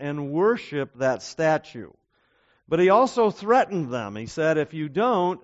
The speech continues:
then you are going to be thrown into that fiery furnace." And you'll remember that there were three Hebrew boys by the name of Mishael, Azariah, and Hananiah.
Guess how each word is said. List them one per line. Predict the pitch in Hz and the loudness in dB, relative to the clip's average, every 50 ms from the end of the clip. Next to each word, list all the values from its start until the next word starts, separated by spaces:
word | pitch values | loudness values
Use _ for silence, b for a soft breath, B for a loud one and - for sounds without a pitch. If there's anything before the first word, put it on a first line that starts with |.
| 135 131 | -10 -8
then | 156 160 156 | -6 -4 -4
you | 160 180 208 208 196 | -4 -2 -2 0 0
are | 180 165 165 | 0 0 0
going | 156 151 175 190 190 196 190 170 | -2 -2 -2 -2 -2 -2 -4 -4
to | 170 156 | -4 -4
be | 160 170 165 160 | -4 -6 -6 -6
thrown | 156 _ - 165 180 196 190 165 151 147 147 147 147 156 | -8 _ -14 -12 -8 -6 -4 -2 -2 -2 -4 -4 -6 -8
into | - - 160 170 175 170 160 - - 160 151 151 151 139 | -10 -8 -8 -8 -6 -8 -10 -8 -8 -6 -6 -6 -6 -4
that | 131 127 131 131 - - _ _ | -2 -2 -2 -2 -4 -8 _ _
fiery | - 123 117 117 117 117 117 117 120 123 | -6 -4 -4 -2 -4 -4 -4 -6 -6 -8
furnace." | 113 _ - 147 143 143 131 107 87 67 - - - _ _ _ _ b b b b b b b b b b b | -10 _ -10 -8 -8 -8 -8 -10 -12 -16 -20 -20 -20 _ _ _ _ b b b b b b b b b b b
And | - 143 156 170 | -10 -6 -2 -2
you'll | 185 190 190 190 185 180 | 0 0 0 0 0 0
remember | 180 180 180 196 214 247 240 202 180 180 | 0 0 0 -2 -2 0 0 2 2 2
that | 170 185 175 175 | 2 2 0 0
there | 185 180 175 | 0 -2 0
were | 170 175 165 | 0 -2 -2
three | - - - 180 202 220 233 233 233 185 | -4 -8 -6 -4 -2 0 0 0 -2 -2
Hebrew | 190 214 214 202 175 185 185 180 | -2 -2 -4 -4 -2 0 0 0
boys | 170 156 180 175 160 151 156 165 170 165 143 147 | 0 0 0 0 2 4 4 4 2 0 -2 -2
by | 151 156 | -2 0
the | 151 156 | 0 0
name | 156 170 175 175 170 160 | -2 -2 -2 -2 -2 -4
of | 143 139 | -4 -4
Mishael, | 160 185 196 - - 185 175 165 160 160 160 160 160 151 | -4 -6 -6 -6 -6 -6 -2 0 2 2 2 2 2 0
Azariah, | 135 160 165 165 143 147 147 147 143 147 151 151 147 143 139 98 | 0 -2 -2 -2 -4 -4 -2 0 2 2 2 2 2 0 -2 -2
and | 131 127 127 | -4 -6 -6
Hananiah. | 131 143 147 143 135 127 120 131 151 165 165 160 135 120 127 147 165 | -6 -6 -6 -6 -4 -4 -4 -2 -2 -2 -2 -2 -2 -2 -4 -4 -6